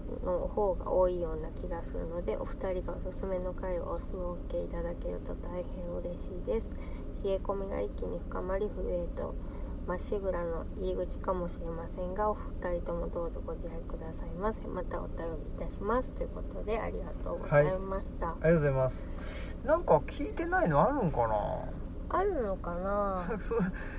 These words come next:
Speaker 2: 何を聞いてないかが分かんないんだよね。
Speaker 1: あ、でも、あれだ。あの、イベントの音源とか、その、竹俣さんと私の
Speaker 2: あー。
Speaker 1: やつとかは、
Speaker 2: あー、そっか。
Speaker 1: 未公開なんで、
Speaker 2: あー、そうですね。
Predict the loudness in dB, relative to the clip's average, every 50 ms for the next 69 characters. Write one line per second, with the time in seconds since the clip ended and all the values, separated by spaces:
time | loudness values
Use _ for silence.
0 | -4 -4 -4 0 4 4 6 6 6 4 4 4 4 4 6 6 6 6 6 6
1 | 6 6 8 8 8 10 10 10 10 8 6 0 -2 -2 -2 -2 -2 -4 -4 -4
2 | 0 2 2 2 4 2 2 4 4 6 6 4 4 4 4 4 6 6 6 6
3 | 6 4 4 4 4 2 -2 -2 0 0 2 2 2 2 2 2 0 -2 0 -2
4 | -2 0 2 2 2 2 2 2 0 0 2 2 2 2 2 2 2 2 0 0
5 | 2 2 0 0 0 0 0 -2 0 0 -2 0 0 0 -2 0 0 0 -2 -2
6 | -2 -2 0 2 2 2 2 2 2 2 2 2 2 2 0 0 0 2 4 6
7 | 8 8 8 6 2 0 0 -2 0 0 2 2 2 2 2 2 2 0 -2 -2
8 | -4 -4 0 2 2 4 4 6 6 6 6 6 6 4 4 4 4 4 2 2
9 | 0 -4 -4 -4 -2 0 0 0 0 0 2 2 4 6 6 6 8 6 6 6
10 | 6 6 6 4 4 4 4 2 2 2 6 8 8 8 8 6 4 4 10 12
11 | 12 12 12 10 4 0 0 0 0 0 0 0 0 -2 -2 -2 -2 -2 -4 -4
12 | -4 -4 -2 0 4 6 6 6 6 4 4 2 2 2 0 0 -2 -2 0 2
13 | 2 2 0